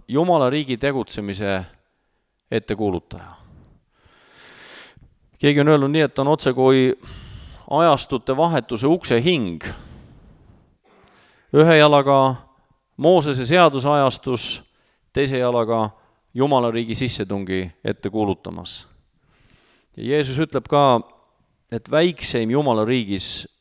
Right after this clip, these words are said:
on siiski suurem Risti Johannesest. Aga selle kõige juures ta teeb midagi, mis on tähelepanuväärne ka oma kõige suurema kahtluse tunnil.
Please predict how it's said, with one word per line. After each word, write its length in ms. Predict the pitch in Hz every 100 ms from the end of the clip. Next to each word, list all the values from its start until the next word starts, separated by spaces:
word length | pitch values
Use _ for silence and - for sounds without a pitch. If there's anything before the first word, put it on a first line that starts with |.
| _
on 160 | 110
siiski 320 | 104 117 - 104
suurem 360 | 120 107 101
Risti 280 | 98 101 -
Johannesest. 800 | 104 113 104 85 90 - - - _ _ _ _ _ _ _ _ _ _ _ _
Aga 160 | - 107
selle 320 | - 190 190
kõige 280 | 170 202 175
juures 540 | 165 190 175 127 117 - _ _ _ _ _ _ _
ta 80 | 107
teeb 400 | - 214 202 143
midagi, 360 | 190 202 151 127
mis 220 | 131 -
on 160 | 131 113
tähelepanuväärne 1160 | 185 202 190 135 120 120 123 190 170 101 85 64 - _ _ _ _ _ _ _ _ _ _ _
ka 140 | - 139
oma 220 | 160 147
kõige 360 | 156 208 185 135
suurema 500 | 196 220 190 139 123
kahtluse 480 | 190 - - 104 120
tunnil. 440 | 170 151 98 76